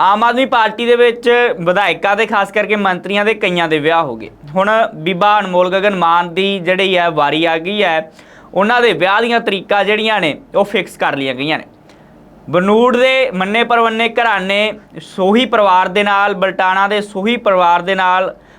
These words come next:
ਉਹਨਾਂ ਦਾ ਰਿਸ਼ਤਾ ਜੁੜਨ ਜਾ ਰਿਹਾ। ਉਹਨਾਂ ਦੇ ਸੁਪੁੱਤਰ ਸ਼ਹਿਬਾਜ਼ ਸਿੰਘ ਸੋਹੀ,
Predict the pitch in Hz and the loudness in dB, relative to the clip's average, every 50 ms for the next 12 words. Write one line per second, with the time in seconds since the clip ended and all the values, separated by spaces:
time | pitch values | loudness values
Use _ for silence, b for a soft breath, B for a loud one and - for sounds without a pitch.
0 | B B - 180 202 208 208 202 180 170 175 - - 208 202 190 202 196 202 196 | B B -4 -2 0 0 0 2 0 -2 -4 -2 -2 -2 0 0 -2 -4 -4 -2
1 | 185 202 196 196 196 208 208 208 202 196 202 - - - 175 196 214 220 220 214 | 0 0 0 2 2 2 2 2 0 -2 -6 -14 -14 -6 -4 -2 0 0 0 0
2 | 202 208 - - 196 190 - 240 233 190 143 - - - B B B B - - | -2 -4 -6 -8 -8 -6 0 0 2 2 0 -2 -4 -14 B B B B -16 -6
3 | - 233 226 196 170 185 175 180 190 196 214 214 202 208 - 226 220 208 208 - | -4 -2 -2 0 0 2 2 4 4 4 2 0 -2 -2 -2 -2 -2 -2 -10 -4
4 | - 226 220 226 247 226 165 - - | 0 2 2 4 2 0 -2 -4 -6